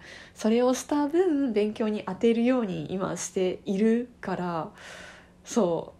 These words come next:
う、なんとかね、そうやって削れるところは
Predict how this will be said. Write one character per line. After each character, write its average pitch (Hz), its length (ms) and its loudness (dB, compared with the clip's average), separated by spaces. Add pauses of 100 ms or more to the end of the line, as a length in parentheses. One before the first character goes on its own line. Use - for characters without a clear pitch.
う、 - 40 -8
な 202 140 4
ん 220 80 2
と 202 120 2
か 160 140 -4
ね、 170 480 0 (540)
そ 202 220 4
う 202 40 6
や 202 100 6
っ 202 60 -2
て 196 800 -4 (640)
削 269 380 8
れ 285 120 10
る 277 140 6
と 285 120 4
こ 285 160 4
ろ 254 120 4
は 151 300 2